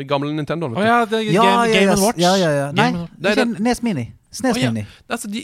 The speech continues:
Speaker 1: de som, de som du egentlig kjøper på sånn, på Kina-nettsidene, eh,
Speaker 3: Ja.
Speaker 1: for tre hundre kroner,
Speaker 2: Ja,
Speaker 1: som,
Speaker 2: håndholdt.
Speaker 1: som er bare, nei, nei, det er bare en, en gammel kopi av en, eh,
Speaker 3: Ja,
Speaker 1: Nintendo.
Speaker 3: det, det er Nes Mini.
Speaker 1: Nintendo en.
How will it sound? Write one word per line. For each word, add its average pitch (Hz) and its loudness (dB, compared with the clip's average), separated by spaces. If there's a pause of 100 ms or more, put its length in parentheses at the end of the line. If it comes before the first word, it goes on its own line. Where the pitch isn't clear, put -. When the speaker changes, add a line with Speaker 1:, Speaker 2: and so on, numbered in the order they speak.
(140)
Speaker 1:
de 160 -4
som, 196 -6
de 180 -8
som 208 -6
du 180 -4
egentlig 170 -6
kjøper 143 -6
på 156 -4
sånn, 135 -6
på 123 -6
Kina-nettsidene, 107 -6 (240)
eh, 156 0
Speaker 3:
Ja. 262 2
Speaker 1:
for 285 -4
tre 143 -2
hundre 123 -4
kroner, 127 -4
Speaker 2:
Ja, 226 0
Speaker 1:
som, 208 -2
Speaker 2:
håndholdt. 110 -4
Speaker 1:
som 180 -6
er 175 0
bare, 165 -2
nei, 226 0
nei, 240 -2
det 220 -4
er 226 0
bare 214 0
en, 185 -8 (140)
en 175 -4
gammel 160 -2
kopi 175 -6
av 143 -2
en, 131 -4
eh, 120 -2
Speaker 3:
Ja, 370 4
Speaker 1:
Nintendo. 185 0
Speaker 3:
det, 302 2
det 320 -2
er 359 2
Nes - -2
Mini. 190 0
Speaker 1:
Nintendo 156 -2
en. 151 -6